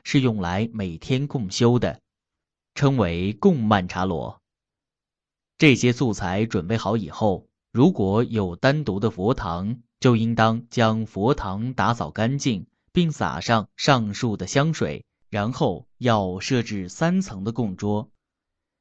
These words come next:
供桌分三层，最上面的一层置放佛像、经书以及佛塔。佛像表示佛身，经书表示佛语，佛塔表示佛意。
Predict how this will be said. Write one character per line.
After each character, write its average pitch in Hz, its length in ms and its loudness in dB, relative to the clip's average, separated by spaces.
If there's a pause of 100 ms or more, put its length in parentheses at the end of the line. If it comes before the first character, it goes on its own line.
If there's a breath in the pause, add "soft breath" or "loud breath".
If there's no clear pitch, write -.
(540)
供 147 260 4
桌 123 300 4
分 143 200 0
三 180 240 0
层， 80 320 -8 (340)
最 135 180 8
上 165 220 2
面 110 160 2
的 101 80 0
一 101 180 0
层 92 440 -6
置 131 180 2
放 98 180 -2
佛 90 240 -6
像、 107 360 0 (180)
经 120 260 0
书 131 360 0 (160 loud breath)
以 101 160 -4
及 107 200 -2
佛 110 260 -2
塔。 - 340 -8 (800)
佛 113 200 4
像 135 400 2
表 92 220 -2
示 104 180 -2
佛 87 240 -4
身， 127 360 0 (360)
经 127 280 2
书 135 340 4
表 87 240 -2
示 107 160 -6
佛 117 280 2
语， 87 360 -4 (260)
佛 147 200 4
塔 107 380 -2
表 90 260 -4
示 95 180 -8
佛 85 260 -6
意。 143 300 -2